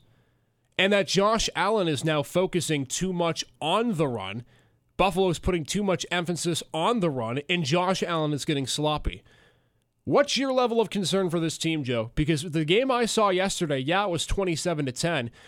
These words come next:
Two touchdowns, though, were in garbage time. Buffalo at one point punted on five consecutive drives.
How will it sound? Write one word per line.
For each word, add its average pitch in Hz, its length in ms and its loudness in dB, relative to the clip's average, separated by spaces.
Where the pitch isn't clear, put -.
Two 233 160 2
touchdowns, 180 540 0
though, 156 120 2
were 139 180 0
in 131 80 -2
garbage 156 400 -2
time. 101 260 -8
Buffalo 269 420 4
at 175 120 -2
one 190 240 2
point 170 260 2
punted 190 320 2
on 143 140 0
five 160 320 0
consecutive 135 560 -4
drives. 113 580 -4